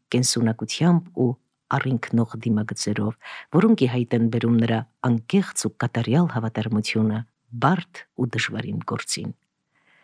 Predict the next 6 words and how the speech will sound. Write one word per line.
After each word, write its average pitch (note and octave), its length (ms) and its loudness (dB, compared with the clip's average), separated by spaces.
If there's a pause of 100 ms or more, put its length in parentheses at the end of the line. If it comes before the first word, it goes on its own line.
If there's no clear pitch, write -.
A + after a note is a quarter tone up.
(360)
Աղոթքների G3 580 6
շնորհիվ D#3+ 500 4
նա C3+ 160 4
քանիցս C#3 680 2
փրկվում C3+ 600 0
է A#2+ 120 2